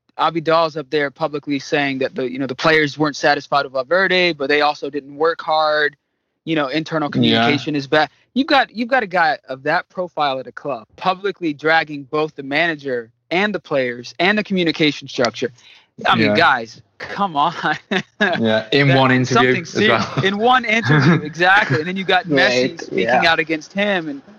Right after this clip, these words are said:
Speaker 1: I mean, that's, like you said, you need a squad clear out. You, the whole spine is aging out, and there's no replacement for anybody currently in there right now. Messi, I know nobody wants to talk about it, guys, but I don't, I don't know that we're ever gonna see close to peak Messi again.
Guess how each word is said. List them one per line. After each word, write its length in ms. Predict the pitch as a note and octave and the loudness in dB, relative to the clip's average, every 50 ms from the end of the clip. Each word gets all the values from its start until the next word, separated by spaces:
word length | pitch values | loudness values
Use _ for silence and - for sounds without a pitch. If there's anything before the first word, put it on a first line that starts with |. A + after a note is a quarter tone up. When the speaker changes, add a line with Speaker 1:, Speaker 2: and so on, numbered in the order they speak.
| - - - - - - | -20 -20 -20 -20 -8 -4
Speaker 1:
I 100 | - F#3 | -4 -2
mean, 280 | E3+ D#3 D3 C#3 B2+ B2 - | 0 -2 -2 -4 -6 -10 -2
that's, 400 | D3+ G3+ G#3+ F3 C#3+ - - - | 2 4 4 4 2 -2 -6 -2
like 200 | - F#3 F#3 - | 0 0 0 0
you 80 | G#3 F3+ | -4 -10
said, 320 | - - G3 E3+ D3 C#3 D#3+ | -4 -2 0 0 0 -2 -4
you 80 | G3 | -6
need 120 | G3 F#3+ D#3 | -4 -4 -4
a 60 | D3 | -4
squad 440 | - - - F3 E3+ E3+ E3+ D#3 - | -6 -6 -2 0 2 2 2 0 -2
clear 240 | - F3 E3 E3 D#3+ | -4 -4 0 2 2
out. 200 | D#3 D3+ C#3+ D#3 | 2 2 0 -2
You, 60 | D#3+ | -4
the 140 | - E3+ D3+ | 0 0 0
whole 180 | D3 F#3 F#3 E3+ | 0 0 -2 -4
spine 560 | - - - _ E3 D#3 D#3 D#3+ E3 D#3+ D#3 | -6 -12 -6 _ 2 4 4 4 2 0 -2
is 140 | D3 C#3+ - | -6 -8 -4
aging 320 | C#3 D3+ D3+ D3 D3 C#3+ C#3+ | -4 -2 -2 -4 -4 -2 0
out, 260 | C#3+ C#3+ C#3 C#3+ C#3 - | 2 2 2 0 -2 -6
and 120 | C#3+ C#3+ D3 | -10 -6 -6
there's 200 | C#3 C3+ B2+ C3 | -6 -6 -6 -8
no 200 | C#3 D3+ D#3 E3 | -4 -2 -2 -2
replacement 600 | D#3+ E3 - - - D#3 D3 C#3+ - D3 C3+ B2 | -2 -4 -6 -6 -4 -4 -4 -4 -6 -10 -12 -10
for 100 | - C3 | -8 -6
anybody 520 | B2 C#3+ D#3+ D#3+ C#3 D3+ C#3+ C#3 C#3 C3 B2+ - _ _ | -2 0 0 0 2 2 2 2 0 -2 -6 -10 _ _
currently 420 | - - - D3+ D3 C#3 C#3+ C#3 C#3 | -12 -8 -6 -4 -4 -4 -4 -4 -2
in 80 | C3+ C3+ | -2 0
there 160 | C#3 C3 C3 | 0 0 2
right 160 | B2+ A#2+ A#2+ A#2+ | 0 0 0 -2
now. 400 | B2 A#2+ A#2+ A#2 A#2 A#2+ A#2+ - - _ _ _ _ _ _ | -2 -2 0 0 0 -2 -4 -6 -10 _ _ _ _ _ _
Messi, 560 | D3 D#3+ F3 F#3 - - F3+ E3 D#3 D#3 D3+ C3+ | 0 2 2 2 2 0 0 2 2 2 2 0
I 80 | C#3+ | 0
know 120 | - E3 E3+ | 0 0 0
nobody 300 | F3 F3 E3+ F3+ F3+ F3+ | 0 0 0 0 0 0
wants 200 | F#3 G3 G3 - | -4 -8 -10 -12
to 60 | G#3 | -10
talk 260 | - G3+ G3 F#3+ F#3 | -6 -2 -2 -2 -2
about 220 | F#3+ E3 D#3+ D3+ D3+ | -2 -4 -4 -4 -4
it, 60 | C#3 | -2
guys, 360 | D3 C#3+ C#3 C#3 C3+ C#3 - | -2 0 0 0 0 -2 -4
but 200 | - C#3 C3 - - _ _ _ _ _ _ _ _ _ | -6 -8 -8 -8 -10 _ _ _ _ _ _ _ _ _
I 120 | B2+ D3 E3 | -2 0 0
don't, 140 | F#3 F3+ - | 0 -2 -2
I 140 | D3+ D3+ E3+ | 0 0 0
don't 120 | F#3 F3+ E3 | 0 -2 -4
know 80 | E3+ | -6
that 100 | E3 D#3+ | -6 -4
we're 140 | D3+ D#3 D#3 | -2 0 0
ever 180 | E3+ E3+ E3+ D#3 | 0 0 -2 -6
gonna 140 | D#3+ D#3 | -8 -10
see 360 | C#3+ - - E3 D#3 D3+ D3 C3+ | -12 -10 -4 -2 0 0 0 -2
close 320 | - - - D#3 D3+ - | -4 -6 -6 -4 -4 -4
to 100 | - D3 | -6 -10
peak 260 | - - F3 D#3+ - - | -4 -2 0 -2 0 0
Messi 380 | D3+ D3 D3 - - D3 C#3+ | 0 0 0 0 0 0 0
again. 580 | C#3 C3+ B2+ C#3 C#3+ D3 D3 D3 D3 D3 D3 | 0 0 0 2 2 4 2 2 0 -2 -6